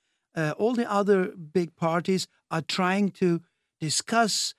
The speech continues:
trying to get the voters from the A F D, et cetera, et cetera. And the Greens are the ones who are clearly s-, uh, have a s-, standpoint on right-wing extremism, uh, et cetera, et cetera. And I supp-, uh, I think these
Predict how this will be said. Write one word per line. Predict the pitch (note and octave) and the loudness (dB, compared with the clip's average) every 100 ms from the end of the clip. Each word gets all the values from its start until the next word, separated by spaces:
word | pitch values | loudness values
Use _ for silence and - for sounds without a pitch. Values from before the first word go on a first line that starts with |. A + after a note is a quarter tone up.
| _ _ | _ _
trying | - D#3+ D#3 D#3+ | -8 -2 0 0
to | - | -2
get | E3 F#3 F3+ | 0 0 0
the | F#3+ | -2
voters | E3 F#3+ A#3 A#3 A#3 A3 G#3+ | 0 4 4 4 6 6 6
from | - G3+ G3 | 2 -2 0
the | G3 | 2
A | G3 G3 F#3+ | 2 0 0
F | F#3+ - | -2 0
D, | G3 | -2
et | F#3+ E3+ | -2 -2
cetera, | F#3+ F#3+ - | -2 -2 -4
et | F#3 F3+ | -4 -2
cetera. | - G3 F#3 | -2 0 -2
And | D#3+ E3 | -2 -4
the | |
Greens | E3+ F3 B3+ C4 - | -2 2 4 4 2
are | F#3+ | -2
the | F#3+ | 0
ones | F3 F#3 G#3+ - _ _ | 0 0 0 -4 _ _
who | F#3 | -2
are | E3+ | -2
clearly | - - G3+ C4 B3 A#3 | 0 0 2 2 2 2
s-, | G3+ - - | 2 0 0
uh, | F3+ D#3 _ _ _ | -4 -4 _ _ _
have | F#3 F#3 | 0 0
a | E3+ | 2
s-, | - - | 0 0
standpoint | - F3+ G#3 F#3+ F#3+ F#3 F3+ | -2 0 0 0 0 0 0
on | - E3 D#3+ - _ | 2 0 0 -8 _
right-wing | D#3 E3+ G3 - F#3+ F#3+ F#3 - _ | 2 2 2 0 2 2 0 -4 _
extremism, | F3+ - - G3+ F#3+ F#3+ F3 F#3 F#3 F#3 - _ _ | -6 -4 -2 2 4 4 4 4 4 0 -6 _ _
uh, | E3+ D#3+ D3 - | -2 -2 -4 -8
et | D#3+ | -6
cetera, | - E3+ - E3+ | -2 -2 -2 -2
et | D3+ | -2
cetera. | - F3+ E3 D3+ | -2 -2 -2 -4
And | F3+ | -4
I | G3+ | -4
supp-, | F#3 F#3+ E3+ | -4 -6 -6
uh, | F#3 E3+ D#3+ | -8 -6 -4
I | F3+ | -4
think | - F3 D#3+ | -2 -4 -2
these | F#3 F#3 | -4 -4